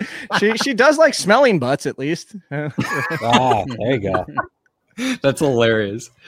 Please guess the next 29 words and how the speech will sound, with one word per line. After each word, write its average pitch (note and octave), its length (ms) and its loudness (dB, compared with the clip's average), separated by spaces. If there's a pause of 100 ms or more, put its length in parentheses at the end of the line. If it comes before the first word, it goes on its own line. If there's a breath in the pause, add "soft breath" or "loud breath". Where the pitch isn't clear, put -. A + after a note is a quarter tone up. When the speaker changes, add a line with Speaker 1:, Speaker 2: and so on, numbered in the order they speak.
(280 loud breath)
Speaker 3:
Um, C3 420 2 (400 loud breath)
let's F3 300 2
talk F#3 220 2
about, D3 520 4 (160)
let's D3 160 0
go E3+ 180 2
to D3 340 -6
the A#2 600 -2 (440)
Houston D#3 420 -10
Texans. - 800 -14 (300)
I, G#2+ 140 -6
I G2+ 100 -6
wanna A#2+ 200 -2
go A#2 140 -2
Speaker 1:
Do A2 60 -4
we A2+ 40 -8
Speaker 3:
talk A#2+ 120 0
Speaker 1:
have B2+ 100 -2
Speaker 3:
about G#2+ 100 -2
a F3+ 40 -4
Speaker 1:
to? B2 80 -4
Speaker 3:
good - 80 -14
team A2+ 240 -8 (140)
to A2+ 200 0
a, G2 260 0
a, G#2+ 80 -2 (380)
to B2 60 -8
garbage G#2+ 480 0
team. F2 320 -12